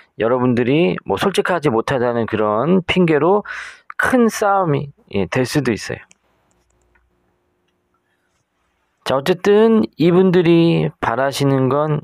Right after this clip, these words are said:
여러분들의 솔직한 모습이에요. 왜 내 앞에서는 속 얘기를 하지 않고,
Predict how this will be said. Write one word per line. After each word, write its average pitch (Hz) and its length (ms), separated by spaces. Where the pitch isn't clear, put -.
여러분들의 107 880
솔직한 196 680
모습이에요. 104 520
왜 139 200
내 123 220
앞에서는 135 840
속 233 360
얘기를 180 400
하지 156 240
않고, 113 380